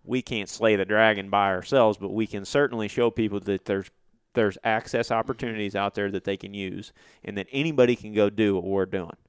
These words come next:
Speaker 1: Like, that was the message from the get-go.
Speaker 2: Yeah. Yeah, and, uh, you know, down where we're at in Texas, there's not a lot of public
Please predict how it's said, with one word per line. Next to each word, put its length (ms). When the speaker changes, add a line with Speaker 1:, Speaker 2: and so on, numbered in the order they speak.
Speaker 1:
Like, 160
that 200
was 200
the 60
message 420
from 240
the 80
get-go. 540
Speaker 2:
Yeah. 140
Yeah, 300
and, 260
uh, 220
you 60
know, 60
down 220
where 120
we're 200
at 160
in 140
Texas, 500
there's 200
not 200
a 40
lot 180
of 100
public 300